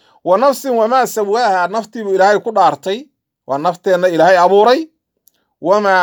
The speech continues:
sawaaha", ay alladii sawaaha, allihii saa u toosiyey oo saa u qurxiyey, waan ku dhaaranayaa buu.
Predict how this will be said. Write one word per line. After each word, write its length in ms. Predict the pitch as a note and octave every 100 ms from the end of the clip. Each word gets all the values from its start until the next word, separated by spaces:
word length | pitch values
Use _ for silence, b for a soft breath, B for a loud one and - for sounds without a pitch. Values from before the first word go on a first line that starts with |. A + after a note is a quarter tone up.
| E3
sawaaha", 720 | - F3+ E3 G3 F#3+ D#3 D#3 D#3 - _ _ _
ay 80 | F#3+
alladii 300 | C#4 C4+ A#3+
sawaaha, 460 | G#3 A#3 A#3+ G#3 F3 -
allihii 400 | E3 F#3 F#3 E3+
saa 200 | G3+ F#3+
u 80 | A3
toosiyey 560 | G#3 F3 - E3+ F3+ F#3
oo 100 | -
saa 200 | C#3+ F#3+
u 80 | F#3+
qurxiyey, 540 | F#3 F#3 - F#3 F#3+ G3 - _ _ _ A3
waan 140 | A3
ku 100 | A3 B3
dhaaranayaa 520 | A3 A3+ A3 G3 F3
buu. 140 | C3